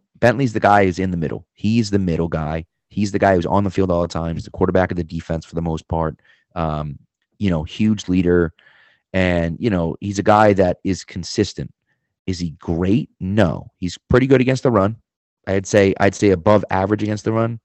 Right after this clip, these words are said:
He's probably average, maybe a little bit below average against the pass. But they trust him to do the right thing, to be in the right spot, to understand what's going on, to get other guys lined up.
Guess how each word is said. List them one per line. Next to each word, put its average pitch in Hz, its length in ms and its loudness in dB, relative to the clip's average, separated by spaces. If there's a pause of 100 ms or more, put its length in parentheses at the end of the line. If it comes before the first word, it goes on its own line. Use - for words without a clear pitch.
He's 123 280 -8 (360)
probably 123 380 2
average, 113 720 -2
maybe 95 260 0
a 90 80 2
little 101 220 2
bit 107 140 2
below 95 300 4
average 90 240 2
against 87 200 -6
the - 60 -8
pass. 78 300 -8
But - 200 -4
they 101 120 0
trust - 580 2
him 123 400 2 (340)
to 107 100 0
do 113 260 2
the 98 120 2
right 87 280 0
thing, - 300 -10
to - 80 -16
be 110 240 -2
in 151 60 0
the 139 80 4
right 127 200 6
spot, 87 500 0
to - 160 -10
understand 113 460 0
what's 104 100 -6
going 101 280 0
on, 85 260 -4
to - 120 -16
get 101 260 -2
other 113 180 0
guys 98 320 0
lined 82 300 -6
up. 85 200 -6